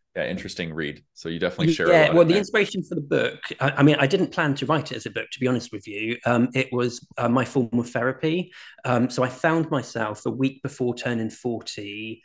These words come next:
Speaker 1: Mm-hmm.
Speaker 2: and unexpectedly, um, single, I suppose. Um, I was in a relationship of two years, and I, I guess in the back of my head, I knew it wasn't perfect, but it really kind of threw me. And I think that kind of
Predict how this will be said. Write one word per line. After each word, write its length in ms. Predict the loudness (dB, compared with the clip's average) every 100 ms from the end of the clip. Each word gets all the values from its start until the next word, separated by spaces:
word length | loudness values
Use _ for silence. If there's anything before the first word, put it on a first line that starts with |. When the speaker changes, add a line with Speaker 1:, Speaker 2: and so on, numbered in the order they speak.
| -12
Speaker 1:
Mm-hmm. 220 | -10 -6
Speaker 2:
and 300 | -2 -2 -2 -2
unexpectedly, 1300 | 0 0 -2 -6 -6 -6 -10 -8 -6 -6 -6 -10 -12 -8
um, 320 | -6 -6 -10 _
single, 420 | -4 0 0 -4
I 80 | -12
suppose. 640 | -12 -10 -10 -10 -8 -10 -6
Um, 280 | -2 -2 0
I 40 |
was 140 | -2 -2
in 80 | -2
a 60 |
relationship 640 | 0 0 0 -2 -6 -6 -8
of 100 | -12 -8
two 200 | -4 -2
years, 680 | -2 -2 -2 -6 -8 -10 -16 -20 -20 -20 _
and 540 | -4 -2 2 2 0 -6 -16 _ _ _ _ _ _ _ -8
I, 140 | -4 -4 -4 -6 -6 -2
I 80 | 2
guess 240 | 2 4
in 60 | 4
the 60 |
back 200 | 4 2
of 80 | 2
my 100 | 2
head, 240 | 2 0 0
I 80 |
knew 240 | 4 4 4
it 120 | 2
wasn't 280 | -2 -2 -4
perfect, 720 | -4 -4 -4 -8 -10 -10 -4
but 220 | 0 0 0
it 120 | 0
really 240 | 4 4 2
kind 200 | 2 0
of 140 | 0
threw 240 | -2 2 2
me. 240 | 2 2
And 120 | 0
I 40 | -2
think 340 | -4 -6 -2
that 220 | -2 -2
kind 180 | -2 0
of 220 | -2 -4